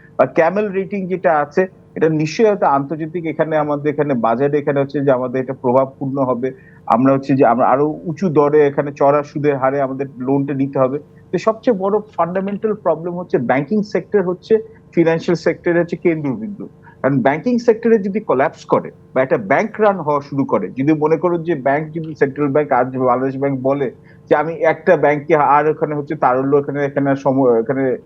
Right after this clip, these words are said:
এ, সমর্থন করবো না, লিকুইডিটি সাপোর্ট করবো না without adequate collateral, তাহলে কি হবে? এটা হচ্ছে শক ওয়েভ হ-, শক ওয়েভ আসবে এবং অন্যান্য ডিপোজিটররাও হচ্ছে এখন অন্যান্য ব্যাংক থেকে টাকা এখানে হচ্ছে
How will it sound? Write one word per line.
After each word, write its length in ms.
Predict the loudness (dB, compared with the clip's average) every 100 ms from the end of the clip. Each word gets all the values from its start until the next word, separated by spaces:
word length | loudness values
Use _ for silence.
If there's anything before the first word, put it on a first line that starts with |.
| -18 -20 -4
এ, 140 | 0 2
সমর্থন 500 | 2 0 0 -2 0
করবো 280 | 2 2
না, 200 | 0 -2
লিকুইডিটি 480 | -2 -4 -6 -8 -8
সাপোর্ট 380 | -4 0 0 0
করবো 240 | 0 0
না 120 | 0 0
without 240 | 2 2
adequate 420 | 4 2 0 -2 0
collateral, 420 | 0 0 -2 -6 -6 -18 -20 -20 -10 -2
তাহলে 220 | 0 0
কি 140 | -2
হবে? 300 | 0 0 -2 -12 -6 0
এটা 160 | 2
হচ্ছে 180 | 2 0
শক 400 | 0 2 2 4
ওয়েভ 220 | 2 4
হ-, 380 | 0 0 -4 -10
শক 280 | 0 0 2
ওয়েভ 180 | 2 4
আসবে 300 | 2 2 0
এবং 140 | 0 2
অন্যান্য 440 | 0 0 -2 -2
ডিপোজিটররাও 720 | -4 -4 -4 -2 -4 0 0
হচ্ছে 240 | 0 -2 -2
এখন 200 | -2 0
অন্যান্য 360 | 0 0 -2
ব্যাংক 280 | 0 0 -2
থেকে 140 | -4 -4
টাকা 300 | -4 -4 -4
এখানে 260 | -4 -6
হচ্ছে 280 | -6 -2 -2